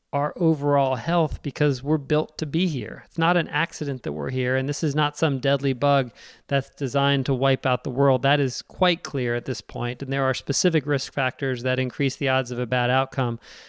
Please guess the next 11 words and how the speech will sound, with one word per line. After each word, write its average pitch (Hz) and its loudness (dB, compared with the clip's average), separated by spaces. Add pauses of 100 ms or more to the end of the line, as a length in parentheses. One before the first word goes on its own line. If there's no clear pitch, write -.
(280)
and 131 0 (140)
what 147 -2
we 160 0
can 190 0
do 139 -2 (180)
is 143 0
control 156 0
what 143 -4
we 180 -2
can 196 -4
control. 208 -4